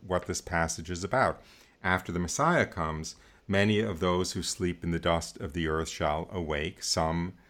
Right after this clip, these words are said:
to everlasting life, and some to shame and everlasting contempt. In other words, there will be the particular judgment, and some will go to heaven, and some will, unfortunately, be lost.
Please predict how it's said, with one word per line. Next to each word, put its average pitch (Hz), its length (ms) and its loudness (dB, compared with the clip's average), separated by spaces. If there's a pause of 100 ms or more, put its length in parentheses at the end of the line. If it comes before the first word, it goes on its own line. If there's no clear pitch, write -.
(280)
to 87 280 0
everlasting 80 760 -2
life, 76 320 -4
and 82 160 -10
some 82 240 -6
to - 120 -10
shame 78 540 -6
and 80 160 -6
everlasting 78 680 -6
contempt. 95 580 -4 (640)
In 95 80 0
other 117 200 6
words, 87 480 0 (600)
there 92 160 8
will 92 220 6
be 92 180 2
the 95 140 0
particular 95 560 0
judgment, 90 640 0
and 90 200 -2
some 82 240 0
will 90 220 0
go 85 260 -2
to 92 120 -2
heaven, 82 400 0
and 82 200 -6
some 76 280 -4
will, 76 400 -6 (640)
unfortunately, 80 680 -6
be 85 160 -6
lost. 113 520 0